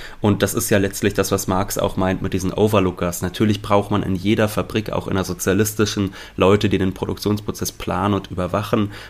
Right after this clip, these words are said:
Man braucht davon aber mutmaßlich weniger, wenn der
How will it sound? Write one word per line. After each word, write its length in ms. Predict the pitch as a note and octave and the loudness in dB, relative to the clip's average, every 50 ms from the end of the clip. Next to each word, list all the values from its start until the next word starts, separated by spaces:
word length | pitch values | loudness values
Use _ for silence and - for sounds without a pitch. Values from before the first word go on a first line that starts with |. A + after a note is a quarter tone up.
| - | -6
Man 80 | - G2 | -6 -2
braucht 320 | - F2+ G#2 G#2+ - - | 0 2 2 2 2 0
davon 260 | G2+ G#2 - G#2+ G#2+ - | -2 0 2 2 2 2
aber 240 | - G2 F#2+ F#2 | 2 2 2 2
mutmaßlich 840 | F#2 G2 G2+ A2 C#3 E3+ E3+ - - B2+ A#2+ A2+ - - A2+ G#2 - - | 2 2 2 2 2 2 0 2 2 2 2 2 0 -2 -2 -2 -2 0
weniger, 560 | F#2+ G#2 A#2+ C3+ C#3 C3+ C3+ B2 B2 A#2+ - - - - - - - - | 0 0 2 2 2 4 4 4 4 2 -2 -6 -14 -18 -18 -14 -2 2
wenn 320 | G#2 G#2+ G#2+ G#2+ G#2 G#2 | 4 4 6 4 4 2
der 380 | - G#2 F#2+ F#2 F#2+ - - | 4 4 4 6 4 4 2